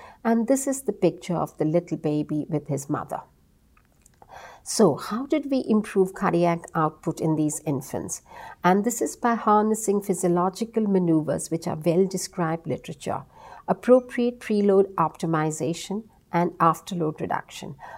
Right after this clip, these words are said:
Afterload reduction constitutes the mainstay of management and has been shown to be of much greater benefit in se-, severe L V dysfunction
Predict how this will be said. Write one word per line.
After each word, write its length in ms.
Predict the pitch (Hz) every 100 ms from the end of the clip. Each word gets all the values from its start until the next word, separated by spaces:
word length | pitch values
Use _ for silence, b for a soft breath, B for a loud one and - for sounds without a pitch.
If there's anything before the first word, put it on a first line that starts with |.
| B
Afterload 580 | 180 220 220 254 240 233
reduction 580 | 214 175 180 - - 180
constitutes 800 | 180 170 165 - 175 170 151 -
the 140 | - 151
mainstay 520 | 151 165 165 - 170
of 180 | 160 -
management 640 | 143 104 - - 123 123 - B B -
and 240 | 190 214
has 240 | 208 233 233
been 240 | 214 202
shown 360 | 196 - 175 180
to 80 | 180
be 160 | 180
of 180 | 165 - 175
much 320 | 220 226 -
greater 340 | 190 175 180
benefit 560 | 170 156 160 156 143 135 B B
in 160 | - 170
se-, 300 | 175 170 196
severe 480 | - 208 220 220 214
L 160 | 175 170
V 180 | 185 170
dysfunction 840 | 165 - 170 165 147 - 143